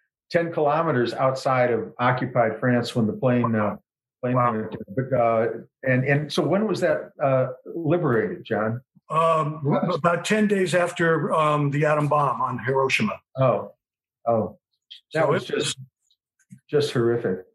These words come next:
Speaker 1: Have you
Speaker 2: Yeah.
Speaker 1: thought about writing? I, I actually wrote a book called Garden of Beasts, set in
Speaker 2: Yeah.
Speaker 1: Berlin in nineteen thirty-six, because I wanted to write a, uh, it was kind of a prequel, well, a prelude to the Second World War, but it led
Speaker 2: Right.
Speaker 1: up to it.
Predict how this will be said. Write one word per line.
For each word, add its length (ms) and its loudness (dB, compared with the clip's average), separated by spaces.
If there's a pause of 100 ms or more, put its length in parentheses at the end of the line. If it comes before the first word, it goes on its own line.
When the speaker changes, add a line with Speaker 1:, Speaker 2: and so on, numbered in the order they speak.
(200)
Speaker 1:
Have 100 2
you 100 2
Speaker 2:
Yeah. 40 0
Speaker 1:
thought 200 2
about 280 0
writing? 380 0
I, 140 2
I 220 0
actually 280 0
wrote 200 2
a 40 0
book 220 -2
called 180 0
Garden 300 2
of 100 -2
Beasts, 540 -2 (340)
set 180 -4
in 60 2
Speaker 2:
Yeah. 140 2
Speaker 1:
Berlin 220 -2
in 80 -6 (100)
nineteen 320 -4
thirty-six, 560 0 (320)
because 260 -2
I 40 2
wanted 360 0
to 60 -4
write 280 2
a, 280 0
uh, 180 0 (240)
it 60 -2
was 160 0
kind 200 0
of 80 -2
a 60 -2
prequel, 580 -2
well, 280 2
a 160 -6 (100)
prelude 580 0 (380)
to 60 2
the 80 2
Second 360 0
World 240 2
War, 280 2
but 120 0
it 120 -2
led 180 0
Speaker 2:
Right. 160 4
Speaker 1:
up 80 -10
to 80 -8
it. 260 -8